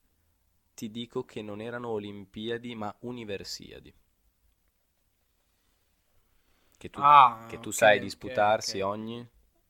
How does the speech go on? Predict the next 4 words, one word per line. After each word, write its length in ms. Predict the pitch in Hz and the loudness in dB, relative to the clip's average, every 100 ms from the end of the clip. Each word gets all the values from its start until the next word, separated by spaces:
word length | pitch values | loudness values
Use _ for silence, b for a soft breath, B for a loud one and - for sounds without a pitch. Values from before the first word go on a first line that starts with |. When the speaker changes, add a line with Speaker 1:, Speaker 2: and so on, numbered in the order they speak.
| _ _ _ _ _ _ _ _ _ _ _ _ _ _ - | _ _ _ _ _ _ _ _ _ _ _ _ _ _ -18
Speaker 2:
Le 180 | 131 | -12
Universiadi 840 | 135 135 135 127 185 156 131 135 131 | -10 -6 -6 -4 2 4 4 0 -6
ogni, 1000 | 127 127 123 127 131 127 123 120 123 123 123 | -6 -8 -14 -16 -16 -16 -16 -14 -14 -16 -16
ogni, 1160 | 123 123 117 117 113 110 98 92 65 58 50 | -18 -18 -18 -18 -18 -20 -20 -20 -20 _ _